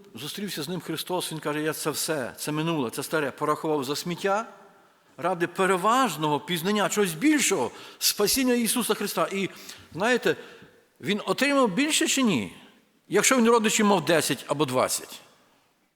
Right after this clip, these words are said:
Для прикладу. Бо я не знаю, скільки він мав родичів. І не можу, ніхто з нас не може сказати. Але Павло отримав родину надзвичайно велику, яка вим-,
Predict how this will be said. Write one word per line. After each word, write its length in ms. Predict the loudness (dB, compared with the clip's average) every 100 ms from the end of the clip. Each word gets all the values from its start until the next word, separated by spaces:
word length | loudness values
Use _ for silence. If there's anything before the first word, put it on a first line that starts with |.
| _ _ -4
Для 120 | 0
прикладу. 420 | 0 0 -2 -8 -16 _ _ _ _ _ -10
Бо 140 | -2
я 80 | 0
не 120 | 0
знаю, 320 | 0 -2 -2 -4
скільки 500 | -6 -4 -6 -6 -10
він 120 | -8
мав 140 | -10
родичів. 460 | -10 -14 -16 -20 -20 _ _ _ _ -20 -20 -20 -10
І 60 |
не 120 | -6
можу, 280 | -2 -4 -6 -12
ніхто 260 | -10 -4 -2
з 60 |
нас 240 | 0 -2 -4
не 100 | -10
може 280 | -10 -12
сказати. 380 | -14 -16 -18 -20 _ _ _ -20 -20 -20 -20 -6
Але 220 | 0 0 -2 -16 -20 -20 _ _ _ _ _ _ _ _
Павло 440 | -6 -4 -2 -2 -4
отримав 440 | -4 -2 0 0
родину 480 | -2 0 2 0 -2 -2
надзвичайно 840 | 0 0 -2 -4 -2 0 2 2
велику, 400 | 0 0 -2 -4
яка 220 | -4 -2
вим-, 220 | -2 -2